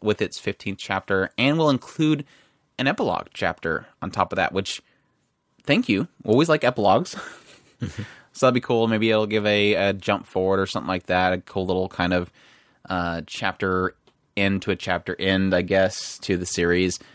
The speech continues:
But, um, yeah, that's one that I, I kinda wanted to go check out the manga for, just to kinda see the, the full story. But, um, cool stuff for those that are currently watch-, or reading it. I think that one is licensed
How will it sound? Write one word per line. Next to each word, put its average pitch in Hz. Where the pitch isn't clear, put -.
But, -
um, 78
yeah, 165
that's 180
one 196
that 143
I, 113
I 107
kinda 110
wanted 101
to 120
go 117
check 123
out 120
the 123
manga 123
for, 127
just 117
to 101
kinda 98
see 98
the, 92
the 92
full 98
story. 92
But, -
um, -
cool 170
stuff 151
for -
those 113
that 110
are 107
currently 98
watch-, 98
or 92
reading 95
it. -
I -
think 208
that 180
one 143
is 151
licensed 147